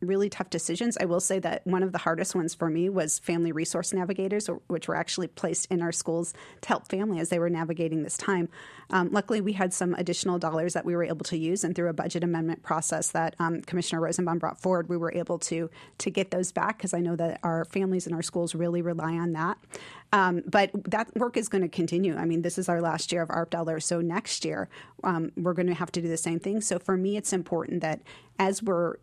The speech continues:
as we're doing this work, as we're having these programs over the next years, to really be,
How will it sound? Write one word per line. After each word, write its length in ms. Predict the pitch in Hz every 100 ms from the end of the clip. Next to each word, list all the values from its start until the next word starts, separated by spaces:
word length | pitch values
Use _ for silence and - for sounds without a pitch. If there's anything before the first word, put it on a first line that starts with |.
| - -
as 160 | 190 170
we're 120 | 175
doing 300 | 180 196 208
this 180 | 196 -
work, 200 | 185 170
as 160 | 175
we're 240 | 170 160 - -
having 280 | 185 185
these 160 | 185 180
programs 380 | - 180 185 180
over 160 | 175
the 120 | 170 175
next 260 | 170 -
years, 220 | 180 170
to 100 | -
really 320 | 160 180 185 185
be, 300 | 165 160